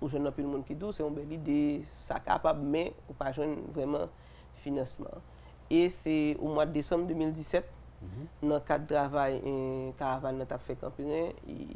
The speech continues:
Speaker 1: qu'on a été fait, on fait bétonnage en bacan, on mettait asphalte son parti et, et, dans la route là, et tout le drainage qui a fait dans la ravine là, et on mettait tout en pôle électrique sur, sur un bon parti dans le centre-ville là.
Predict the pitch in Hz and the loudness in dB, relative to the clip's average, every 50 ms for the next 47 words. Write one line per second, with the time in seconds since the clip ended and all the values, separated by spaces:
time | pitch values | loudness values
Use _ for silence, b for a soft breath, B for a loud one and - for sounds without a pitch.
0 | - - - - - B B B B B B B - - - - 143 143 139 131 | -10 -10 -12 -12 -14 B B B B B B B -20 -10 -4 0 0 2 2 0
1 | - 156 151 - - 139 123 113 113 - 143 131 - - 143 147 139 - - 147 | -2 -4 -6 -4 -2 -2 0 0 0 0 -2 -2 -4 -4 -2 -2 -4 -2 0 0
2 | 143 143 139 143 139 135 - - - - 82 131 - 117 - - - 156 156 156 | 2 2 2 2 0 -2 -6 -10 -8 -6 -4 -2 -2 -4 -2 -2 0 0 2 2
3 | 151 139 127 139 - - - 147 147 - - 139 - - - - - 85 82 - | 2 0 0 -2 -4 -4 -6 -6 -6 -4 -4 -6 -6 -4 -8 -6 -4 -4 -4 -4
4 | - - 139 135 131 - B B B B B B B B B - - 143 - - | -6 -6 -6 -6 -6 -6 B B B B B B B B B -8 -4 -4 -4 -4
5 | - 143 - - 123 120 - 101 64 - - - - - 143 131 127 127 143 143 | -4 -4 -4 -4 -4 -4 -4 -6 -6 -8 -10 -8 -4 -2 0 0 0 0 0 -2
6 | 139 - 190 190 208 226 262 262 B B B B B B B B - - - 151 | -4 0 4 4 6 6 4 0 B B B B B B B B -8 0 0 0
7 | 143 - - 156 151 151 147 147 151 147 147 147 156 160 143 143 139 139 131 - | 0 2 0 2 2 2 4 4 4 4 6 6 4 6 6 6 4 4 2 2
8 | 151 147 139 - - 139 139 135 139 143 147 143 143 135 135 143 143 139 143 143 | 2 2 2 2 -2 0 2 2 2 2 2 2 2 0 0 -2 -2 0 2 4
9 | 156 175 185 202 226 220 208 - - - - - - 131 143 147 147 135 139 139 | 4 4 4 4 0 -2 -6 -12 -14 -14 -14 -8 -4 0 2 2 4 2 2 0
10 | 139 139 143 131 - 143 139 - - 170 160 - - 143 135 - - 170 151 143 | 0 -2 -2 -4 -6 -8 -8 -6 -4 -4 -4 0 0 0 0 0 0 0 0 0
11 | 135 - - - 139 135 143 - - - 170 165 - - - - - - - - | 0 -2 -6 -6 -4 -4 -4 -4 -2 -4 -4 -4 -4 -10 -8 -6 -6 -4 -4 -6
12 | - - - - - - - 120 131 - - 139 139 131 143 139 - - 143 139 | -6 -8 -12 -8 -6 -4 -4 -4 -4 -4 -4 -4 -2 -2 -4 -2 -2 -2 -2 -2
13 | - 139 139 143 143 - - 139 139 - 147 147 131 143 139 156 180 208 269 | -4 -4 -4 -4 -4 -2 -4 -4 -2 0 -2 -2 0 0 0 2 2 2 0